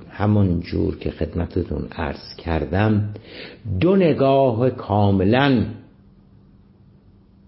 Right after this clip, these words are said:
متفاوت، اگر نگفته باشیم متضاد، پیرامون عملکرد آمریکایی‌ها در دوران انقلاب وجود دارد.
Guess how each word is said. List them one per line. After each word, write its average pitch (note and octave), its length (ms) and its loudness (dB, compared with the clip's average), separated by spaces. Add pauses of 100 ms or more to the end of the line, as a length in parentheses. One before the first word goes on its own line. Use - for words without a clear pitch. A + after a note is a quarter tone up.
(1120)
متفاوت، F2 1000 0 (320)
اگر A2+ 340 2
نگفته G2 500 0
باشیم D#2 460 -6
متضاد، G#2 720 -2 (280)
پیرامون G#2 480 2
عملکرد F#2 640 0
آمریکایی‌ها E2 1080 -2 (480)
در D3 180 4 (140)
دوران A#2+ 420 2
انقلاب F2 600 -2 (100)
وجود D2+ 300 -8
دارد. A1+ 340 -8